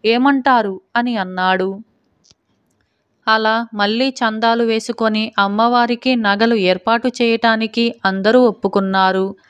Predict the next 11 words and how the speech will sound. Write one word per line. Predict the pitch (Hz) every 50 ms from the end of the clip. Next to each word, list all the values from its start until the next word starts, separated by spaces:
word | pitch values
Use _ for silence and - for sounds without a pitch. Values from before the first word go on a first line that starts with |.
| _ _ _ _ -
త్వరలోనే | 226 220 220 220 220 220 214 214 214 214 214 214 - - -
అమ్మవారికి | 190 190 196 208 220 226 226 226 226 220 226 220 - 233 233 247 254 247 226
నగలు | 208 202 202 202 233 247
ఏర్పడ్డాయి. | 262 240 208 185 185 - - 196 190 180 180 190 190 190 190 196 196 196 214 - _ _ _ _ _ _ - -
కాని | 233 226 220 214 214 214 214 226 - _ -
ఏడాది | 226 240 240 247 240 240 240 233 220 247
తిరగకుండానే | 233 - 208 196 196 196 220 220 - 226 220 214 220 214 214 214 220 220 220 220 - 220
అమ్మవారి | 196 190 190 208 220 226 240 247 247 247 254
నగలు | 240 233 214 208 202 214 214 208 214 226 233 - -
మళ్ళీ | 196 190 185 190 202 226 262 269 262 240 -
మాయమయ్యాయి. | 202 196 196 202 226 247 240 220 196 185 185 185 185 185 185 190 196 196 196 202